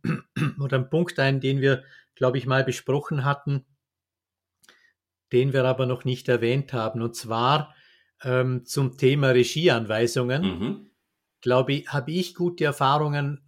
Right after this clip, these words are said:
Speaker 1: gemacht, wenn man zum Beispiel jemanden auch aktiv darauf anspricht,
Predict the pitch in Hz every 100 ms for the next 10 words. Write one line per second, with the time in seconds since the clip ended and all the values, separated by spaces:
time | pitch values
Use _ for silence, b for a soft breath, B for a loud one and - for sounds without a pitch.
0 | _ - 135 131 135 - - 131 131 131
1 | 120 135 123 123 147 - 139 123 147 147
2 | 143 135 135 120 160 - 151 135 - 139
3 | 131 143 170 196 - 131 175 - -